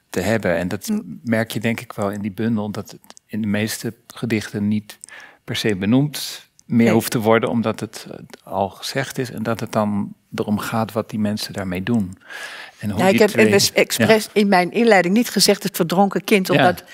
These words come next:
Speaker 2: het ook natuurlijk een soort geheim is van die vertelling.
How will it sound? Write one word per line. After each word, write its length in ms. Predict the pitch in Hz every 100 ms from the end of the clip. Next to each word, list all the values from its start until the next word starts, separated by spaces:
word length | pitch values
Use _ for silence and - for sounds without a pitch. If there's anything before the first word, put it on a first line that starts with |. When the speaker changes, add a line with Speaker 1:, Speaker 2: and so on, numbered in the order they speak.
| -
Speaker 2:
het 160 | - -
ook 180 | 240 247
natuurlijk 380 | 202 202 190 196
een 60 |
soort 260 | - 185 - - -
geheim 480 | - 175 190 220 180
is 160 | 165
van 140 | - 165
die 120 | 165
vertelling. 600 | - - 220 156 139 -